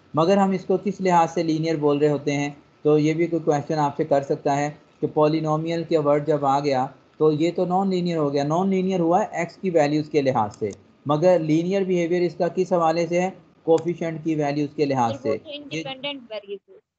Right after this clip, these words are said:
Speaker 2: लिहाज से।
Speaker 1: कोएफिशिएंट, कोएफिशिएंट की वैल्यूज के लिहाज से ये जो है वो लीनियर बिहेवियर है, ये इसके कोएफिशिएंट हैं बी नॉट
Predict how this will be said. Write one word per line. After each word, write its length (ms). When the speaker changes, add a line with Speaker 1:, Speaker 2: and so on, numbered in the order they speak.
Speaker 2:
लिहाज 260
से। 180
Speaker 1:
कोएफिशिएंट, 680
कोएफिशिएंट 560
की 120
वैल्यूज 380
के 120
लिहाज 280
से 360
ये 240
जो 140
है 120
वो 320
लीनियर 380
बिहेवियर 440
है, 240
ये 160
इसके 220
कोएफिशिएंट 540
हैं 260
बी 160
नॉट 300